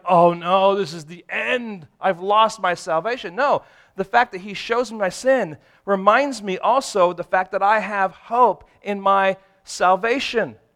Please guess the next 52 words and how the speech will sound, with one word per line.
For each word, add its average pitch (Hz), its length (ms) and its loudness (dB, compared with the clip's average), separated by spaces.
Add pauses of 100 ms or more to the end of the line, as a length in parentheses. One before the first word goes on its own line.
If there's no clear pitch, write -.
(160)
He's 262 200 -6
not 240 200 0
gonna 196 160 -8
change 226 540 -6
His 190 200 -10
relationship 185 720 -4
with 147 180 -12
me, 147 340 -10 (400)
my 160 120 0
status 190 580 -2
with 135 220 -10
Him. 151 340 -8 (640)
I 185 180 0
stand 226 500 0
on 202 100 0
the 175 80 -8
certainty 208 640 -2
of 143 120 -4
heaven, 196 340 2
but 135 180 -6
now 170 440 0 (140)
He 151 120 -8
is 143 100 -8
calling 180 380 -2
me 135 80 -12
to 123 100 -12
see 208 280 -12
my 135 160 -8
sin 127 340 -12 (160)
and 110 80 -20
to 139 80 -20
make 131 220 -12
progress 151 680 -2 (220)
toward 123 440 -8
being 110 200 -18
like 104 220 -16
Christ. 190 400 -4
So, 151 160 -4 (160)
"That 151 220 -2
you 170 60 -12
may 151 160 -6
know 196 320 0
what 156 180 0
is 143 120 -10
the 127 120 -8
hope 160 280 -4
to 139 100 -20
which 135 220 -16
He 131 80 -14
has 123 100 -14
called 117 320 -8
you, 131 160 -14